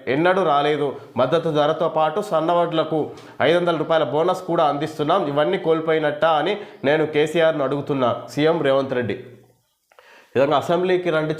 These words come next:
చర్చిద్దామని" ఇక్కడ వరికి పంట ఉద్దేశించి మాట్లా-, మాట్లాడుతుండగా చూసుకోవచ్చు. ఈ విధంగా, ఆ, బీఆర్ఎస్ అధి-, అధికారంలో ఉన్నప్పుడు "వరి వేసుకుంటే ఉరే" అన్న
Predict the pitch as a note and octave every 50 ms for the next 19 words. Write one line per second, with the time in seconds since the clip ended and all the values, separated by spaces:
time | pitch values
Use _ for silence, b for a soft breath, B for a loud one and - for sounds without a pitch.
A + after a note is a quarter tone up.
0 | D#3+ C#3+ D3 - D#3 C3+ C3+ D3 D3+ E3 E3+ F3 D#3+ - C3 B2+ B2 B2 C3 D3+
1 | - - E3+ D#3+ - - B2+ B2 C#3 C#3 D3+ D3 C#3 B2 - - A2+ A#2 A#2+ C#3+
2 | D3 C#3+ D3+ D3 C#3+ D3+ C3+ B2+ B2 B2 A#2 B2+ A#2+ - B2 A#2 A#2+ B2+ B2+ B2
3 | C#3 C3+ C3 C3 B2+ B2 A#2+ - C3 B2 A#2+ A#2+ - B2+ C3 B2+ - E3+ C#3+ B2+
4 | B2 C3 C3 C3 A#2+ G#2 B B B B B B A2+ A2+ A2 G#2 G2+ - B2 C#3
5 | D3+ D#3+ E3+ E3+ F3 F3 E3+ C#3+ C#3+ C#3+ - - - - - _ _ _ _ _
6 | B B B B - A#2+ C#3+ D3 D#3+ E3 E3 D#3+ D#3+ D#3+ D3+ D3 C#3+ D3 C#3+ C#3+
7 | D#3+ F3 G3 E3+ D3+ D3 D3+ F3 F3 E3+ D#3 D3+ D3+ - - D3 D3 D3 E3 C#3
8 | C3 C3+ C#3 D3 D3 C#3+ C#3 C3+ C3+ C3 C3 B2+